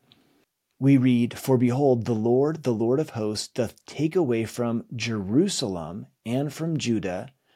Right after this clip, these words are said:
the stay and the staff, the whole staff of bread, and the whole stay of water." So again, it's very clear this is a prophecy about Judah and Jerusalem, and the Lord is going to be taking away things from them. In verse two, we read, "The mighty man, the man of war, the judge, the prophet, the prudent, the ancient,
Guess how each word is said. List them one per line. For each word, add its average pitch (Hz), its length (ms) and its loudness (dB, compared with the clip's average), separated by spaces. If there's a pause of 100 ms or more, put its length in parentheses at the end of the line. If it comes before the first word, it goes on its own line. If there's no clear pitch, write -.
(100)
the 120 80 -2
stay 127 280 2
and 165 140 0
the 185 60 0
staff, 90 440 -4
the 110 120 -4
whole 135 240 -2
staff 135 280 -6
of 151 140 -6
bread, 101 340 -4
and 110 200 -8
the 104 100 -4
whole 107 400 -6
stay 101 320 -8
of 95 140 -8
water." 76 320 -10 (400)
So - 120 2
again, 147 200 6
it's 117 100 0
very 139 220 2
clear 139 180 0
this 107 220 -2
is 120 160 0
a 107 40 -4
prophecy 117 400 -6
about 101 300 -2
Judah 123 420 -2
and 127 140 -4
Jerusalem, 110 640 -6 (340)
and 127 140 0
the 120 100 2
Lord 123 260 2
is 135 140 -2
going 123 180 -4
to 110 60 -2
be 104 140 -4
taking 127 420 -8
away 104 280 -2
things 98 600 -12
from 107 300 -6
them. 82 260 -12 (760)
In 135 100 2
verse 135 180 6
two, 160 180 6
we 135 100 8
read, 117 360 4
"The 117 100 0
mighty 120 320 2
man, 95 300 -2
the 107 80 -4
man 117 240 -2
of 101 100 -8
war, 117 240 0
the 98 140 -4
judge, 98 540 -2
the 101 80 -6
prophet, - 640 -12
the 117 80 -2
prudent, 110 560 -2
the 113 180 -4
ancient, 117 480 -4